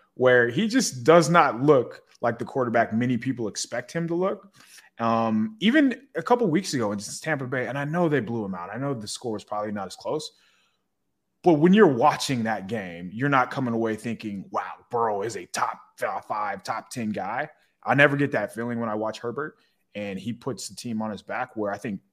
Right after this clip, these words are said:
the Bengals down the stretch, they were, um, the circumstances that they were able to benefit from, it, they were, there was a lot of luck and good fortune that they were able to benefit from. I'll say that. And I'll, I'll leave it at that. So I'll, I'll go Herbert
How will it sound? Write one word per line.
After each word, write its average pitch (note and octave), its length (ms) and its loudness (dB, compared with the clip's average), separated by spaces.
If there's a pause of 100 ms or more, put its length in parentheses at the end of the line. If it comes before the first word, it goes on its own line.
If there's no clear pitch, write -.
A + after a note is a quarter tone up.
the - 60 -16
Bengals A#2 420 -2
down F#2+ 160 -10
the F#2 40 -10
stretch, F#2+ 320 -10
they B2 120 -4
were, G2 340 -4 (400)
um, D2+ 480 -16 (540)
the - 100 -16
circumstances G2+ 720 -6
that F2+ 140 -12
they F#2+ 80 -6
were F2+ 120 -6
able F2 160 -8
to E2 80 -14
benefit F2 460 -12
from, E2 360 -12 (520)
it, - 80 -20 (140)
they G2+ 120 -8
were, F#2+ 120 -8
there G#2+ 140 0
was G#2 100 -4
a G2+ 40 -8
lot G2 200 -4
of F2 160 -12
luck - 400 -8
and F#2 120 -12
good G2+ 160 -10
fortune - 440 -12
that - 120 -18
they - 120 -14
were - 140 -12
able - 200 -12
to D#2+ 80 -18
benefit - 340 -16
from. C2 220 -12
I'll C#2+ 80 -14
say - 180 -10
that. C#2 300 -12 (340)
And F#2 540 -6 (320)
I'll, G2+ 280 -4
I'll G#2+ 100 2
leave G#2+ 120 2
it F2+ 80 -8
at E2+ 60 -12
that. E2 200 -8
So - 140 -6
I'll, G#2+ 160 -2
I'll A#2+ 160 6
go A#2+ 140 4
Herbert G#2+ 400 2